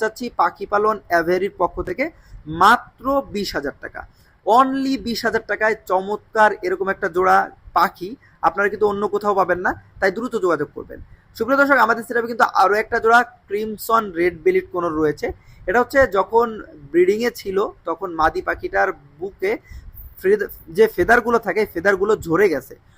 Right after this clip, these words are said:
আপনারা যারা পাখি নিয়ে কাজ করেন জানেন যে বেশিরভাগ পাখি যখন ব্রিডে যায় ওদের কিন্তু গরমের কারণে, তাপমাত্রার কারণে অনেক সময় বুকের পশমগুলো পড়ে যায়। এটা আসলে কোনো সমস্যা না, দেখা যায় এক দেড় মাস পালন করলে আবারও কিন্তু পশমগুলো গজায় যাবে।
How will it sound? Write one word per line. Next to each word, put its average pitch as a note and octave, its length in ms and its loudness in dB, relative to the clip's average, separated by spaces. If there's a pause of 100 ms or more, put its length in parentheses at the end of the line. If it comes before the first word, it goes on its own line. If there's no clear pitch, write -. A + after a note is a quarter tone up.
(120)
আপনারা G3+ 300 2
যারা B3+ 140 6
পাখি G3 320 2
নিয়ে A3+ 200 -4
কাজ G#3 180 4
করেন G3+ 200 -4
জানেন E3+ 300 2
যে E3+ 120 -2 (220)
বেশিরভাগ F#3+ 420 -2
পাখি E3+ 300 -4
যখন F#3+ 280 -6
ব্রিডে F3+ 360 0
যায় F3 180 0
ওদের E3 260 -4
কিন্তু F3 160 -8 (120)
গরমের G3+ 380 -2
কারণে, D#3+ 300 -4 (120)
তাপমাত্রার F#3+ 640 -2
কারণে E3 220 -4 (440)
অনেক G#3 200 0
সময় B3 280 0
বুকের G#3+ 300 -4
পশমগুলো F#3+ 400 -6 (140)
পড়ে A#3 240 6
যায়। - 120 -8 (300)
এটা C#3+ 140 -2
আসলে A#3+ 200 -2
কোনো A#3+ 160 -4
সমস্যা A3+ 480 -4
না, - 100 0 (360)
দেখা G3+ 180 2
যায় A#3+ 140 2 (120)
এক G3+ 140 0
দেড় A3 160 0
মাস A3+ 120 0 (100)
পালন G3+ 240 4
করলে G#3+ 220 0
আবারও F3 280 4
কিন্তু F3+ 240 -6
পশমগুলো E3 420 -8
গজায় F3+ 320 2
যাবে। B2 120 -8